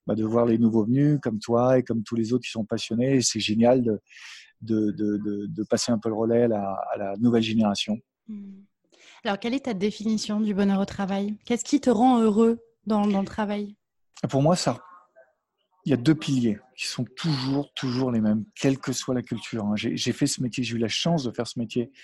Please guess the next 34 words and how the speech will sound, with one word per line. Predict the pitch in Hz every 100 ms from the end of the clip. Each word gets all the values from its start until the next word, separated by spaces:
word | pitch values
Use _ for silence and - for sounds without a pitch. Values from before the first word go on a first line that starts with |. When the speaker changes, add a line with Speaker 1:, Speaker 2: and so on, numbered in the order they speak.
| - - - -
Speaker 1:
Et | 104
quand | 127
je | 120
dis | 127
faire | - 123
ce | -
métier, | 123 107 127
c'est-à-dire | - 101
qu'en | - 113
tant | 120
que | 104 107
formateur, | - - 120 123 - 147 185 165 - - - -
je | -
fais | 101 135
mes | 123
formations | - 117 113 - 120
de |
Chief | - 120
Happiness | 110 113 117 110
Officer, | 107 - 117 110
que |
ce | -
soit | -
en | 104
France | - 120 120 - - 214 - - - -
ou | 107 107
en | 101 104
Amérique | 110 110 101
latine | 101 - 123 123
ou | 110
à | 107
New | 110
York | 113 107
bientôt, | 107 104 127 131